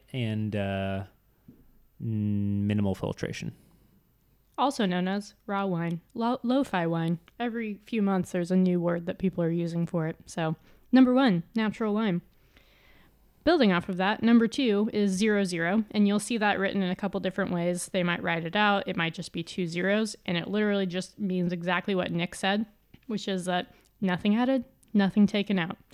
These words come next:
Speaker 2: So if someone says, "Is this wine zero zero?" the expectation would be that they didn't add sulfites, they didn't take out all the yeast. It'll be likely,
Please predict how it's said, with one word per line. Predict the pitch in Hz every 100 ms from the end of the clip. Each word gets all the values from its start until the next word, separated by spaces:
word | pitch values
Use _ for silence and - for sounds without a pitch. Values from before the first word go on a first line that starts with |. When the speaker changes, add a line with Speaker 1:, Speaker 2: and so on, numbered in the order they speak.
| - -
Speaker 2:
So | -
if | 180
someone | 220 208 202
says, | 214 196
"Is | - 190
this | 196
wine | 220 202 202
zero | 202 208 202
zero?" | 190 196 214 226
the | 202
expectation | 185 - 196 - 196 190 196
would | 180
be | 190 185
that | 175 175 - - - -
they |
didn't | 196 190 185
add | 175 185
sulfites, | 185 190 190 - 190 185 -
they | 180
didn't | 170 180 170 - -
take | - 208 190
out | 185 190
all | 180 180
the | 180
yeast. | 180 180 185 - -
It'll | 170
be | 170 175 165 170
likely, | 170 175 175